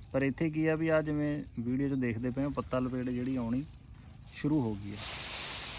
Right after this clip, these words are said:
ਝੋਨੇ ਦੇ ਉਤਲੇ ਪੱਤੇ ਨਾ ਦੇਖੋ, ਬੈਠ ਕੇ ਇੱਦਾਂ ਝੋਨੇ ਨੂੰ ਫੋਲੋਗੇ ਤਾਂ ਤੁਹਾਨੂੰ ਥੱਲੜੇ ਪੱਤੇ ਜਿਹੜੇ ਸਾਰੇ ਪੱਤਾ ਲਪੇਟ ਨਾਲ ਭਰੇ ਪਏ ਆ। ਪੱਤਾ ਲਪੇਟ ਦਾ ਅਟੈਕ ਹੈ ਜਿਹੜਾ, ਉਹ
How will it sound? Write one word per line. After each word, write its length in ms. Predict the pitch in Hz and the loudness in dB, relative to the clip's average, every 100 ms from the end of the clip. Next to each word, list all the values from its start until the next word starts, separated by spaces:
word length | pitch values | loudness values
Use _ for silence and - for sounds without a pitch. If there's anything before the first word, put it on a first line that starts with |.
| - | 4
ਝੋਨੇ 260 | 151 131 139 | 8 12 12
ਦੇ 80 | 156 | 10
ਉਤਲੇ 240 | 135 160 | 10 8
ਪੱਤੇ 300 | 151 - 160 | 6 4 4
ਨਾ 180 | 143 139 | 6 6
ਦੇਖੋ, 260 | 143 - | 2 0
ਬੈਠ 320 | 143 127 120 - | 2 4 4 4
ਕੇ 200 | 151 139 | 2 2
ਇੱਦਾਂ 220 | 135 143 | 4 4
ਝੋਨੇ 280 | 143 135 123 | 4 4 6
ਨੂੰ 140 | 135 | 4
ਫੋਲੋਗੇ 500 | 123 123 147 143 151 160 - - - - | 2 2 4 4 2 -2 -10 -16 -14 -4
ਤਾਂ 100 | 135 | 0
ਤੁਹਾਨੂੰ 280 | 143 135 139 | 4 4 4
ਥੱਲੜੇ 340 | - 131 143 | 2 2 2
ਪੱਤੇ 340 | 143 131 151 147 | 2 0 2 2
ਜਿਹੜੇ 180 | 151 | 2
ਸਾਰੇ 220 | 156 151 175 | 2 2 2
ਪੱਤਾ 260 | 160 143 | -2 -2
ਲਪੇਟ 260 | 143 139 139 | -2 -2 0
ਨਾਲ 120 | 143 | 0
ਭਰੇ 200 | 127 117 107 | 0 0 0
ਪਏ 60 | |
ਆ। 160 | - - - - - - - - - - - - - - - | -4 -4 -4 -4 -6 -8 -8 -10 -12 -12 -10 -12 -12 -14 -6
ਪੱਤਾ 260 | 127 160 | -2 4
ਲਪੇਟ 380 | 156 147 156 151 | 2 4 2 2
ਦਾ 200 | 147 151 | 4 4
ਅਟੈਕ 400 | 135 127 123 120 | 6 2 2 0
ਹੈ 80 | 131 | 0
ਜਿਹੜਾ, 220 | 120 127 | 0 0
ਉਹ 200 | 160 175 | -2 -4